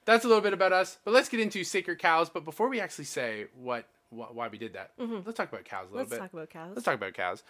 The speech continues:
Speaker 1: You guys have any cow trivia, cow facts? Well, this is the place to come. Specifically for
Speaker 2: <laughs>
Speaker 1: this episode, and you can repeat it to be like, "Ooh, I'm gonna use that at my next meeting." So there you go. Um, did you know that all cows are female?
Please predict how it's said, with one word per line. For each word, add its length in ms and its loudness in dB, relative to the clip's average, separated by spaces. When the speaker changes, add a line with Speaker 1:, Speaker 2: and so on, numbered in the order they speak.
Speaker 1:
You 100 -6
guys 260 12
have 260 12
any 160 8
cow 480 8
trivia, 400 0
cow 280 4
facts? 500 0
Well, 260 6
this 260 6
is 100 0
the 80 2
place 260 4
to 80 -6
come. 300 4
Specifically 640 4
for 240 6
Speaker 2:
<laughs> 60 2
Speaker 1:
this 380 10
episode, 640 6
and 160 -2
you 100 -2
can 180 -2
repeat 340 0
it 180 6
to 100 -16
be 40 6
like, 200 4
"Ooh, 180 8
I'm 100 4
gonna 140 -2
use 260 4
that 180 4
at 100 -4
my 100 0
next 260 0
meeting." 320 0
So 360 6
there 180 8
you 160 4
go. 200 -2
Um, 420 12
did 180 0
you 60 8
know 140 12
that 120 4
all 260 12
cows 540 8
are 300 4
female? 640 -2